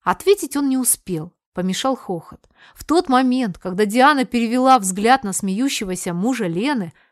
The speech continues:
она решила, что кто-то из них троих точно не в своем уме. Осталось определить, кто и сколько их. Уж точно не она. «Я сказала что-то смешное?»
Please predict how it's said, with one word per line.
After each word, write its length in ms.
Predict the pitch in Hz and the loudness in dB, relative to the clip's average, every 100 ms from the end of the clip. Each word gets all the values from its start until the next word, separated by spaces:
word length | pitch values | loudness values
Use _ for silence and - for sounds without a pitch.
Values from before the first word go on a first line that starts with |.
| _ | _
она 260 | 185 226 285 | -2 2 2
решила, 540 | 285 - 330 262 156 - - | 2 0 0 0 -2 -12 -16
что 280 | - - 254 | -12 0 0
кто-то 480 | - - 294 359 330 | 0 -2 2 2 2
из 160 | 277 | 0
них 240 | 262 277 - | 0 -2 -2
троих 420 | 202 185 254 - - | -2 0 -2 -6 -6
точно 480 | - 226 247 - 254 | 0 2 2 -2 -2
не 120 | 220 | -2
в 60 | 180 | -4
своем 440 | - 165 160 165 | -6 -4 -4 -4
уме. 340 | 165 160 151 165 _ _ _ _ _ | -4 -6 -8 -14 _ _ _ _ _
Осталось 460 | 196 - 370 370 370 | -4 0 0 0 -2
определить, 600 | 359 285 277 202 185 - _ _ | -2 -2 0 -2 -6 -14 _ _
кто 480 | - - 226 233 262 _ _ | -16 -2 2 2 0 _ _
и 60 | 262 | -4
сколько 440 | - - 165 - | -4 -4 -8 -8
их. 300 | 160 156 _ _ _ _ - | -14 -14 _ _ _ _ -6
Уж 240 | 226 - | -4 -4
точно 500 | - 247 254 - 254 | -2 0 2 0 0
не 180 | 220 170 | -2 -2
она. 380 | 180 160 143 147 _ _ _ _ _ _ _ - | -4 -6 -10 -16 _ _ _ _ _ _ _ -10
«Я 320 | 175 196 208 | -4 -2 0
сказала 460 | - 240 233 240 240 | 0 0 2 2 0
что-то 300 | - 247 247 | -2 -2 -2
смешное?» 760 | 254 247 - 294 392 302 | -2 -2 -2 -2 0 -2